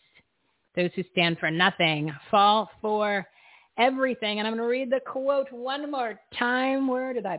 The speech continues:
put it? Right here, 'cause this is the time. This is the, this is the moment we're living in. It is more important than ever to get, uh, your spiritual warfare, your spiritual war, your armor on. You're gonna start your day by pray.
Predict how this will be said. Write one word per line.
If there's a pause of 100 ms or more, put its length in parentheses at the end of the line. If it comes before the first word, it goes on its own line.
(140)
put
it? (240)
Right (120)
here,
'cause
this
is
the
time.
This
is
the,
this
is
the
moment
we're
living
in. (400)
It
is
more
important
than
ever
to
get,
uh,
your (260)
spiritual
warfare, (920)
your
spiritual
war,
your
armor
on. (540)
You're
gonna
start
your
day
by (220)
pray.